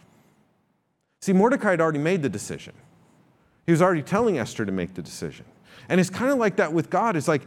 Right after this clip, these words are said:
man, he's done so much for us, his mercy, what he's done for us, like, man, I, it, it's for God. I guess we do that. Oh, and by the way, he has all these benefits. What? We had a,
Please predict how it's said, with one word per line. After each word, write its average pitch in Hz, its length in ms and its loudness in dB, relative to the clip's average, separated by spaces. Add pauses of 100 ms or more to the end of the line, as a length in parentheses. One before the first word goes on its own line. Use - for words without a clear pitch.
(240)
man, 202 400 4 (200)
he's 170 180 2
done 214 220 2
so 196 200 2
much 175 280 2
for 165 160 2
us, 131 80 -2
his 151 180 0
mercy, 160 580 2 (220)
what 214 180 6
he's 190 200 0
done 247 260 4
for 175 180 2
us, 135 160 0
like, 143 200 2 (240)
man, 180 180 0
I, 143 120 0
it, 135 300 -4 (120)
it's 139 160 -2
for 156 140 0
God. 147 280 2
I 117 60 0
guess 131 240 -6
we 131 80 0
do 139 200 2
that. 95 200 0 (240)
Oh, 240 160 2
and 202 100 0
by 233 140 0
the 233 100 2
way, 254 220 4
he 208 100 4
has 240 240 2
all 220 100 0
these 214 140 2
benefits. 247 720 -2 (640)
What? 381 320 -4 (420)
We 294 100 0
had 294 140 4
a, - 20 -2